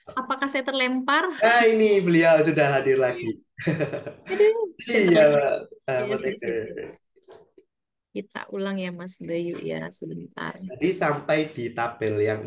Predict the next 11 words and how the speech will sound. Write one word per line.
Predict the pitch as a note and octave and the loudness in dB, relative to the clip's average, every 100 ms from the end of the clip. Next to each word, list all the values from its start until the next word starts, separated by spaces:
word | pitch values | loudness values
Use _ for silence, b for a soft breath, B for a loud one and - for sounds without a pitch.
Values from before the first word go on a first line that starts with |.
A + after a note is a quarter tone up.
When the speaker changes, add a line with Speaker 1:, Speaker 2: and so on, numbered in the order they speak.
| - | -8
Speaker 2:
empat | A#2 - | -8 -6
konten, | A#2+ A2 A#2 A#2 D3+ - - | -10 -8 -10 -10 -12 -16 -16
Apoteker | G#2+ G#2+ A2 | -10 -8 -8
Winda. | G2+ G2+ - _ _ _ _ A2+ | -8 -10 -14 _ _ _ _ -6
Mulai | A2 G#2+ | -4 -2
dari, | G#2+ G#2+ G#2+ G#2+ G#2 | -4 -6 -6 -4 -6
eh, | - G2+ - | -10 -14 -12
pengertian | A#2 G#2+ A2 A2 G#2+ - _ _ _ C#3+ _ _ _ | -10 -10 -6 -6 -6 -12 _ _ _ -20 _ _ _
Speaker 1:
Oke. | - _ _ A3+ A3 G#3+ | -20 _ _ -8 -2 -2
Speaker 2:
tumbuh | G#3 - | -2 -8
kembang. | - G#2 F#2+ | -10 -10 -12